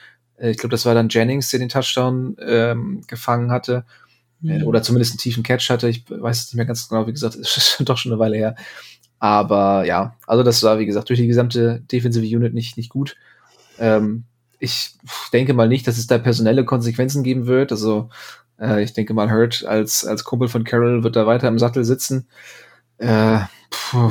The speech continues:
Speaker 2: Ja.
Speaker 1: ja.
Speaker 2: Kann man auch mu-, noch mal diskutieren eigentlich.
Speaker 1: Ja. Ja, wir werden ja eh noch eine,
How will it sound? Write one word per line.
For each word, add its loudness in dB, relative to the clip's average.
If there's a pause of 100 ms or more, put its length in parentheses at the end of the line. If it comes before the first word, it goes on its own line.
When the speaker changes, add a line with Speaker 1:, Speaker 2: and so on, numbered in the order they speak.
(140)
Speaker 2:
Ja. 0
Speaker 1:
ja. 2 (680)
Speaker 2:
Kann -4
man -2
auch -2
mu-, -10
noch -14
mal -10
diskutieren -14
eigentlich. -14 (300)
Speaker 1:
Ja. 0 (920)
Ja, 2
wir 0
werden 4
ja 4
eh 4
noch 2
eine, -4